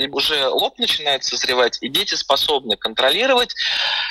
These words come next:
свою деятельность и делать такие волевые усилия. То есть ему не нравится, а он делает.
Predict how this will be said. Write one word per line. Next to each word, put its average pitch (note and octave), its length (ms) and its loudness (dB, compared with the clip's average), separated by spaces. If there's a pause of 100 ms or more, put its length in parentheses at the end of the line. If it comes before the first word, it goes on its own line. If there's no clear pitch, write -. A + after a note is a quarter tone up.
(220)
свою C3 400 2
деятельность F3 640 0
и - 40 -4
делать E3 380 -2
такие - 280 0
волевые D#3+ 460 0
усилия. A2 640 0
То B2+ 100 -2
есть - 160 0
ему - 180 -2
не C3 120 2
нравится, F#3 540 2
а C3+ 60 4
он E3 180 -2
делает. E2+ 560 -4